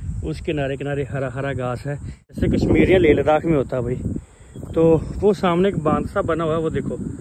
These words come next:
वहाँ कोई बच्चे भी जा रहे हैं, तो वहाँ से पानी उस बांध ने रोक रखा है, तो इस चक्कर में ना यहाँ पानी काफ़ी ज़्यादा है भाई।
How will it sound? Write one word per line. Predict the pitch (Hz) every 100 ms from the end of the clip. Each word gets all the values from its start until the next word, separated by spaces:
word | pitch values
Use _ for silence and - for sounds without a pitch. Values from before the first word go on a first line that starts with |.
| - -
वहाँ | 135 135
कोई | 143
बच्चे | 131 - 139
भी | 131 143
जा | 135
रहे | 113 120
हैं, | 123 - - - - - -
तो | 139 127
वहाँ | 131 127 135
से | 156
पानी | 139 139 147 131 - - - - -
उस | 151
बांध | - 143 139
ने | 147 160
रोक | 135 127
रखा | 151 -
है, | 160
तो | 185
इस | 151
चक्कर | - 156 -
में | 139
ना | 165
यहाँ | 151 143
पानी | 143 139 147
काफ़ी | 151 127 131
ज़्यादा | 127 113 107
है |
भाई। | 107